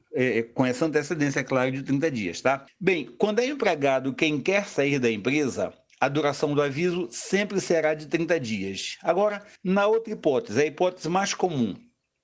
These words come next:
o empregador é quem dispensa o empregado. Bom, o primeiro detalhe é que, nesse caso, a duração do aviso vai variar conforme o tempo de serviço do empregado.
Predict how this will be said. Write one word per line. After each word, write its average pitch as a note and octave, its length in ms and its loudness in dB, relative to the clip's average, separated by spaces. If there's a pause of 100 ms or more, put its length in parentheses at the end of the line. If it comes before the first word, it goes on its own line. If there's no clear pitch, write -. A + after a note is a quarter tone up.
o C#3 100 2
empregador D3 720 0 (100)
é D3+ 140 2
quem F3+ 300 -2
dispensa E3 640 0
o - 20 2
empregado. G#2+ 640 -2 (120)
Bom, A#2+ 180 2
o G2+ 40 -2
primeiro D#3+ 340 0
detalhe E3+ 340 2
é D#3+ 60 2
que, D#3+ 100 -4
nesse E3 380 0
caso, C#3 560 -2 (120)
a C#3+ 120 2
duração E3+ 680 0
do C#3 100 2
aviso A#2+ 720 -2
vai B2+ 300 2
variar C#3 600 0
conforme D#3 500 0
o E3 60 2
tempo D3+ 360 -2
de - 60 -10
serviço C#3+ 440 0
do C#3 80 -2
empregado. A#2+ 760 0